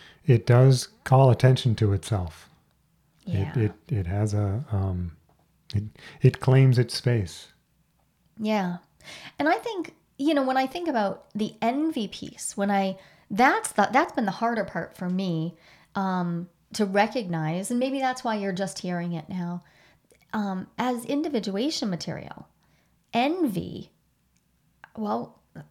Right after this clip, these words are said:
Speaker 2: um, Thayer, so our, our beloved analyst who has passed on now, Thayer Green, said, looked me right in the eye one day and he said, "So why are you studying jealousy instead of envy?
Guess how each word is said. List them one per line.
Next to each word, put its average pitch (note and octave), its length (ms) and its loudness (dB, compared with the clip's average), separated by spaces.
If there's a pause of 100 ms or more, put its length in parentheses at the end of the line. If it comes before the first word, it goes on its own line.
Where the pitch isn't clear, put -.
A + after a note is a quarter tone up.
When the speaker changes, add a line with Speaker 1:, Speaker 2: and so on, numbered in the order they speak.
(100)
Speaker 2:
um, G3+ 300 -8
Thayer, F3 480 0
so - 160 -4
our, F3 200 0
our F3 140 -4
beloved A#3+ 460 0
analyst F#3 540 -4
who - 80 -8
has F3+ 160 -6
passed - 340 -12
on F3 140 -4
now, E3+ 120 -4
Thayer F3 220 -6
Green, F3 380 -4 (800)
said, G#3 420 -2
looked G3+ 160 -2
me G3 140 -2
right B3 340 2
in B3+ 60 -4
the A#3+ 140 0
eye G#3+ 180 2
one G#3 180 -2
day G3 140 2
and F#3+ 100 -2
he F#3 60 -2
said, F#3 320 -2
"So C#4 180 0
why C#4 300 2
are F#4 80 -2
you E4+ 160 -2
studying B3+ 420 0
jealousy A3+ 400 0
instead F#3+ 300 -2
of - 80 -8
envy? F3+ 420 -4